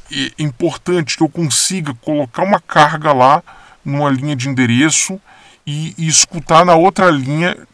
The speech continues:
se tem o bit zero ou um. Tá? Pela ausência ou presença de alguma coisa. Olha que legal. É muito fácil, cara.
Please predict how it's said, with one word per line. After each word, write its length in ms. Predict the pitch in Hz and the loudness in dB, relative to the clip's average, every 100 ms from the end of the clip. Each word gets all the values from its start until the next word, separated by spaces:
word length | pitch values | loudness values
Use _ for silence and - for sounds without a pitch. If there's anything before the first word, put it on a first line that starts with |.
| - | -6
se 180 | - 165 | -2 0
tem 140 | 170 | 0
o 60 | 156 | 0
bit 480 | 151 147 - 151 | -2 -6 -6 -6
zero 340 | 139 131 143 165 | -4 0 2 2
ou 120 | 180 | 0
um. 140 | 147 120 - _ _ _ _ _ _ _ _ _ _ - | -2 -4 -12 _ _ _ _ _ _ _ _ _ _ -10
Tá? 120 | 117 | -8
Pela 260 | 117 131 123 120 - | -2 0 0 -2 -2
ausência 460 | 139 117 147 - | -2 -2 -4 -2
ou 40 | 175 | -2
presença 340 | 175 151 147 | -4 -4 -4
de 80 | 170 | -4
alguma 240 | 156 175 | -2 -4
coisa. 380 | 165 170 143 - | -4 -4 -4 -4
Olha 80 | - | -10
que 100 | - | -8
legal. 320 | 160 - - - _ _ _ - | -8 -8 -10 -12 _ _ _ -6
É 60 | 247 | 0
muito 180 | 220 - | 0 0
fácil, 480 | - 214 202 - - | 4 6 6 4 -8
cara. 200 | 104 | -12